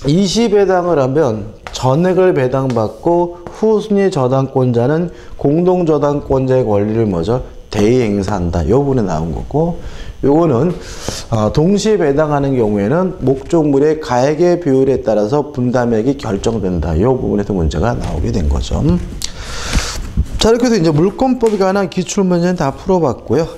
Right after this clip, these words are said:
이제 계약법으로 넘어가게 됩니다.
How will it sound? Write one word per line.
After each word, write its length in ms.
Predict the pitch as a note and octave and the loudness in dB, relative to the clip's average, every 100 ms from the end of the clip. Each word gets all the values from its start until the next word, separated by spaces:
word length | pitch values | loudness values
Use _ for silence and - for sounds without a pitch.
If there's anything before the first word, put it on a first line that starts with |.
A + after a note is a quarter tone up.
| - | -6
이제 520 | G#2+ A#2 G#2+ D#3 D3 | -4 0 2 0 -4
계약법으로 720 | - A#2 C3+ C#3 - B2 A#2 C#3+ | -2 0 0 -2 -2 -2 0 0
넘어가게 500 | A2 F2+ F2 D#2+ B2 | 0 -2 -4 -4 -2
됩니다. 440 | A2+ D2+ D2 G1+ | -2 -2 -4 -8